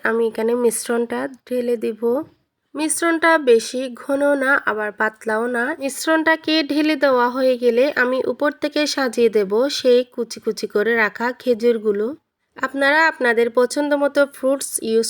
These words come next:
করবেন। মাশাআল্লাহ, দেখেন কি সুন্দর লাগছে উপর থেকে। এবার মূলটাকে একটু ট্যাপ ট্যাপ করে নিলাম। যেহেতু এটা আমি চুলায় বেক করব, তাই চুলায় একটা বড় পাতিল বসিয়ে দিয়ে উপর থেকে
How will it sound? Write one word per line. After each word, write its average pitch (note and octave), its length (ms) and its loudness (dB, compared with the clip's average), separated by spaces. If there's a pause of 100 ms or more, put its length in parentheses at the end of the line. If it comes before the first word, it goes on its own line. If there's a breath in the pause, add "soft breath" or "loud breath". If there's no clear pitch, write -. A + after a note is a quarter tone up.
করবেন। G#3+ 440 0 (460 loud breath)
মাশাআল্লাহ, B3 560 2
দেখেন A3+ 440 0
কি C#4 220 -6
সুন্দর B3+ 440 0
লাগছে A#3 440 -2
উপর G#3+ 240 -2 (100)
থেকে। G#3+ 320 -2 (140)
এবার C4 280 0
মূলটাকে C#4 560 0
একটু B3 320 -4
ট্যাপ B3 280 0
ট্যাপ G#3+ 180 -4 (120)
করে G#3 220 -2
নিলাম। G#3 380 -4 (200)
যেহেতু C4+ 420 0 (160)
এটা C4+ 240 2
আমি A#3+ 220 0 (180)
চুলায় A#3 380 2
বেক G#3 240 0
করব, G#3+ 260 0 (180)
তাই A3+ 160 2 (100)
চুলায় A#3+ 380 -2
একটা A3+ 240 -6 (140)
বড় A3+ 260 -2 (160)
পাতিল A3 400 0
বসিয়ে G3+ 420 -4
দিয়ে A3 260 0
উপর A3+ 260 -2 (100)
থেকে A#3 220 -6